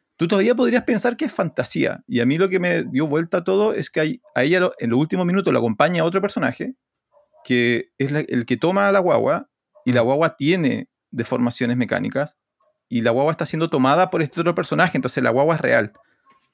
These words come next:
Speaker 1: Y las deformaciones son reales. Y eso te hace, a mí en mi caso, me hizo revaluar así como, bueno, pero entonces, ¿qué pasó? O sea, ¿realmente tuvo sexo con un auto?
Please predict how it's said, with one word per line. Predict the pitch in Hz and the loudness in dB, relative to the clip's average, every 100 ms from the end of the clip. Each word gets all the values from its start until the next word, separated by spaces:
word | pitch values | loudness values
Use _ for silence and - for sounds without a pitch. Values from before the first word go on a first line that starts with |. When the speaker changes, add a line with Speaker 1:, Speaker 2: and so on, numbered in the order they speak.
| _ _ _ | _ _ _
Speaker 1:
Y | 107 | -2
las | 120 | -2
deformaciones | 113 120 123 120 135 147 | -2 -4 -2 -2 -2 -2
son | - 147 | -2 -2
reales. | 123 101 85 - _ | 0 0 -2 -12 _
Y | - 127 | -6 -4
eso | 143 | -2
te | 135 | -2
hace, | 147 156 - - | -2 -2 -4 -6
a | - | -4
mí | 120 151 | 0 2
en | |
mi | 160 | 0
caso, | 156 151 135 - _ _ _ _ | 0 -2 -4 -10 _ _ _ _
me | 107 | -4
hizo | 123 - | -4 -2
revaluar | 143 135 110 98 120 165 | -2 0 0 2 2 0
así | 160 151 | -2 -4
como, | 156 | -2
bueno, | 143 147 | 0 0
pero | 117 110 | -2 -4
entonces, | - - 139 | -6 -8 -4
¿qué | 131 | -4
pasó? | - 156 - 135 151 180 175 | -2 -4 -2 -2 0 0 -4
O | - | -10
sea, | - 117 | -6 -2
¿realmente | 113 113 151 165 185 | 2 2 4 2 2
tuvo | 175 185 | 2 2
sexo | 175 160 175 | 0 -4 -2
con | 170 | 0
un | 156 | 2
auto? | 170 196 202 196 202 - | 2 2 2 2 0 -2